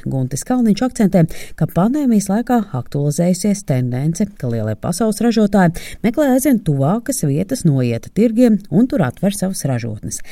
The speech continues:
Šādi pārskatot izmaksas un vājās vietas loģistikā preču piegādē.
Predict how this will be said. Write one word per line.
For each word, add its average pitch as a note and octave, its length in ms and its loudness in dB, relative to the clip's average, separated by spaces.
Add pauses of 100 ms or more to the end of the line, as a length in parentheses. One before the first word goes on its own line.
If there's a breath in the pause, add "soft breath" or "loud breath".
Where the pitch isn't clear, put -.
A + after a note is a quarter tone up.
(280 loud breath)
Šādi B2 400 -4
pārskatot B2 640 -4
izmaksas A#3+ 640 2
un B3+ 160 2
vājās A3+ 400 0
vietas B2+ 320 -4
loģistikā D#3 640 -2 (160)
preču - 320 -6
piegādē. A2+ 480 -4